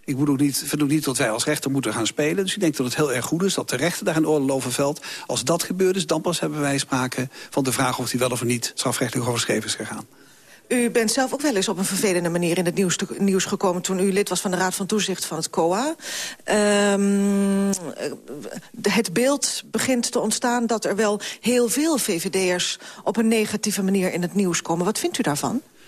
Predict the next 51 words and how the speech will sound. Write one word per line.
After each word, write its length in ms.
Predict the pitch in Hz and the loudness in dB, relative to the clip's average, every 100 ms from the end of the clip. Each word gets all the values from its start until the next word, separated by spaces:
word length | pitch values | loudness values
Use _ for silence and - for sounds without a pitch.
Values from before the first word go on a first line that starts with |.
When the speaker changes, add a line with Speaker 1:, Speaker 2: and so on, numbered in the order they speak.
| - - - - _ | -20 -18 -18 -20 _
Speaker 1:
Kijk, 280 | - 147 160 | -2 0 0
het 100 | 196 | -4
is 40 | - | 2
heel 180 | 165 | 2
gevaarlijk 460 | 165 139 143 160 160 | 2 2 0 0 0
om 100 | 139 | 0
appels 260 | 147 151 143 | 0 -2 -2
en 80 | |
peren 200 | 123 139 | 0 0
met 100 | 117 | 0
elkaar 240 | 113 123 113 | 0 -2 -2
te 100 | 113 | -4
vergelijken. 580 | 113 120 110 104 - - | -4 -2 -2 -2 -4 -2
Als 200 | 135 - | 0 0
je 100 | 120 | 0
bestuurlijk 520 | 113 - 208 185 160 | 0 2 4 4 2
gezien, 340 | 127 131 113 | -2 -2 -2
even 220 | 113 110 | -4 -2
los 180 | 127 127 | 0 0
van 100 | 127 | -2
wat 100 | 120 | -2
ik 80 | 120 | -2
over 200 | 113 117 | -4 -2
coa 340 | 127 117 110 | -2 0 0
vind... 320 | 104 110 104 - | -2 -2 -4 -4
maar 100 | 131 | -2
als 100 | 127 | 0
je 80 | 123 | -2
bestuurlijk 640 | 123 - 196 190 170 - - - - | -2 0 2 2 0 -6 -16 -20 -12
gezien 320 | - 135 139 117 | -2 2 2 0
een 80 | |
fout 260 | 110 120 131 | 0 0 0
zou 160 | 170 175 | 0 2
maken... 440 | 175 175 - 240 - | 2 0 -2 -4 -4
is 140 | 147 | -4
dat 120 | 117 | -2
heel 160 | 123 170 | 0 2
wat 160 | 131 113 | 2 -2
anders 260 | 107 127 | -2 -2
dan 100 | 139 | 0
wanneer 180 | 139 151 | 2 2
je 60 | 147 | 2
strafrechtelijk 760 | - 160 208 190 139 110 - | -2 -2 -2 0 -2 -2 -6
veroordeeld 480 | - - 117 107 107 | -6 -4 -2 -2 -4
wordt. 200 | 117 104 | -8 -6
Dat 80 | 135 | -2
is 60 | 156 | 0
een 100 | 147 | 2
totaal 520 | 151 - 180 180 175 | 0 0 0 0 0
groot 240 | 170 160 | 0 0
verschil. 400 | - - 127 107 | -2 -2 -2 -4